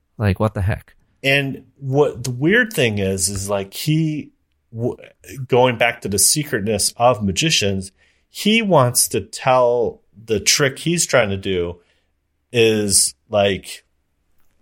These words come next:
Speaker 2: the truth. She, he, he wants her to tell the truth. And so he kinda up what bef-, right before this kinda happens is that he gets a, a double.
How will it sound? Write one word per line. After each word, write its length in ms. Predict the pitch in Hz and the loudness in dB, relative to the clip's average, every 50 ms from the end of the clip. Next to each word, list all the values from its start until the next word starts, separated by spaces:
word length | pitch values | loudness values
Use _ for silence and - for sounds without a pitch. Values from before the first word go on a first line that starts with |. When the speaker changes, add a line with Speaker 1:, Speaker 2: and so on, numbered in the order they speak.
| _ _ _ _ _ | _ _ _ _ _
Speaker 2:
the 80 | - | -6
truth. 520 | 107 - - 214 202 - - - - - - - | -2 0 2 2 2 0 0 -4 -10 -10 -6 -2
She, 200 | - - 151 147 | 0 0 0 0
he, 160 | 120 - 160 | -2 -4 -4
he 220 | - - 123 175 | -4 -2 0 2
wants 380 | 190 202 175 143 - - - - - | 4 4 4 4 2 0 -2 -4 -2
her 220 | - 156 151 139 | 0 2 2 2
to 80 | 123 107 | 0 0
tell 180 | - 139 139 | 0 0 0
the 80 | 117 98 | 0 -2
truth. 460 | 85 - - 180 123 80 - - - - _ _ _ _ _ _ _ _ _ _ | -4 -4 -4 -4 -4 -4 -8 -12 -14 -16 _ _ _ _ _ _ _ _ _ _
And 140 | 131 123 120 | 0 0 2
so 600 | - 160 143 139 131 127 123 120 120 110 - - - _ _ _ _ _ _ _ | 4 4 6 6 6 6 4 4 2 0 -4 -10 -18 _ _ _ _ _ _ _
he 200 | _ - - 170 | _ -4 0 2
kinda 360 | 180 180 - 185 175 147 131 - | 4 4 4 4 2 0 0 2
up 380 | 135 143 - - - - - - | 0 0 0 -2 -8 -18 -12 -4
what 360 | 123 123 131 - - - 123 | 0 2 2 2 0 0 -2
bef-, 320 | 127 143 - - - - - - | 0 0 0 0 -2 -4 -2 2
right 160 | 135 139 147 | 2 2 2
before 420 | 135 113 - - 147 143 143 131 | 2 -2 -4 0 2 4 4 4
this 180 | 120 110 107 - | 2 2 -2 -2
kinda 220 | - - 123 110 95 | -2 -2 -2 -2 -2
happens 520 | 98 113 135 135 139 135 123 98 92 92 98 | -4 -4 -4 -4 -4 -4 -4 -4 -4 -4 -6
is 140 | 95 90 | -8 -4
that 320 | - 104 98 98 90 - - | 0 0 0 0 -2 -6 -10
he 280 | - - 151 156 143 | -8 -4 -2 -2 0
gets 240 | 127 120 110 98 - | 0 0 -2 -2 -2
a, 180 | 104 92 85 - - | -6 -6 -8 -8 -12
a 80 | 101 | -14
double. 420 | 95 87 113 107 95 - 76 - | -10 -6 -4 -4 -4 -4 -6 -8